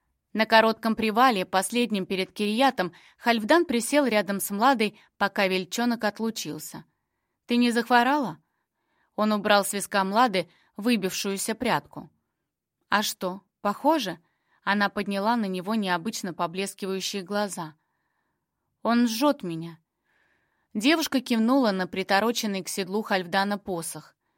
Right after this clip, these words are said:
"И Драгомир жечь будет еще пуще. Чую я это". Млада помолчала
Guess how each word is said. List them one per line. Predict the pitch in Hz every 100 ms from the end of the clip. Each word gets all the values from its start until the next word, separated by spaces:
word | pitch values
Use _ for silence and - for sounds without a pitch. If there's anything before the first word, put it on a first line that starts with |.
| _ _ _
"И | 233
Драгомир | 226 254 262 277 302 233
жечь | 170 185 170
будет | 175 202 233 247
еще | 180 - 214
пуще. | 208 180 175 - 175 175 _ _ _ _ _
Чую | - 277 240 180
я | 165 170 170
это". | 165 165 165 _ _ _ _ _ _ _ _ _ _ _ _ _ -
Млада | 233 302 277
помолчала | 254 240 240 240 302 277 185